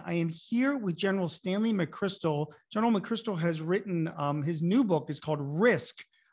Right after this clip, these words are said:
A User's Guide. First of all, General McChrystal, uh, Stan, I think I can call you. Is that, is that right? Good.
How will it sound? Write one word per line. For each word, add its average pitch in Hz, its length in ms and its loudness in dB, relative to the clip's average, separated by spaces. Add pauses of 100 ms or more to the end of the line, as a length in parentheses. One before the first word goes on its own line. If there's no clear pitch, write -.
(120)
A 175 100 4
User's 160 680 2
Guide. 131 420 -2
First 180 220 -2
of 185 80 0
all, 165 80 4
General 165 320 2
McChrystal, 156 640 -2
uh, 151 180 0
Stan, 190 500 2
I 170 100 -8
think 165 160 2
I 156 40 0
can 160 140 -4
call 165 180 0
you. 175 140 2
Is 151 100 -2
that, 165 260 -2
is - 280 -20
that 190 80 0
right? 180 280 0
Good. 196 320 4